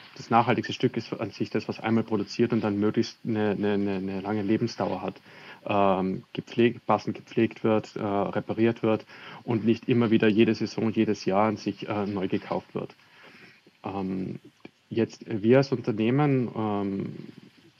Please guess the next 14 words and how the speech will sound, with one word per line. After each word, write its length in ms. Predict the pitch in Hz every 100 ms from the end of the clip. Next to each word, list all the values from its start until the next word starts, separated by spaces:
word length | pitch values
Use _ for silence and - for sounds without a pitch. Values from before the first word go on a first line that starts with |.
| _ _ _ _ _ _ _ _ - - - - - _ _ -
es 120 | -
klingt 220 | - 110
jetzt 120 | 127 - _
fast 180 | 120 113
schon 120 | 113
wie 40 | 110
eine 320 | 107 95 92
Worthülse, 480 | 104 110 107 101 - - -
beschäftigen 480 | 110 - 123 127 110
uns 180 | 107 -
natürlich 440 | 104 - 123 120
schon, 220 | - 110
äh, 20 | 101
äh, 800 | 104 101 101 98 101 104 95